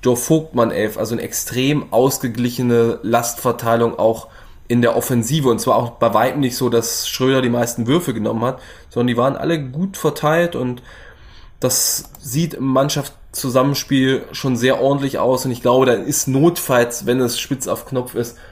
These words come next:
auch nochmal Luft nach oben, um dann wirklich einen Dennis Schröder individuell nochmal von alleine zu lassen, wenn's denn sein muss.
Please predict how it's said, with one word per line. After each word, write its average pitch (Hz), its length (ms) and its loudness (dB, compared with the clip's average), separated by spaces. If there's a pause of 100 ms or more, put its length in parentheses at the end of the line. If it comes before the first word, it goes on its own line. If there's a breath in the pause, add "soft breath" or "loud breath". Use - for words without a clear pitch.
(120)
auch 131 160 -2
nochmal 123 220 0
Luft 131 240 -4
nach 117 160 0
oben, 120 320 -2
um 113 120 0
dann 113 180 2
wirklich - 260 -8
einen 113 100 -4
Dennis 113 220 0
Schröder 117 580 2 (400 loud breath)
individuell 120 540 2
nochmal 113 260 -2
von 120 160 -6
alleine 107 380 2
zu - 160 -8
lassen, 92 280 -6
wenn's 95 200 -4
denn 98 160 -4
sein 98 240 -4
muss. - 320 -10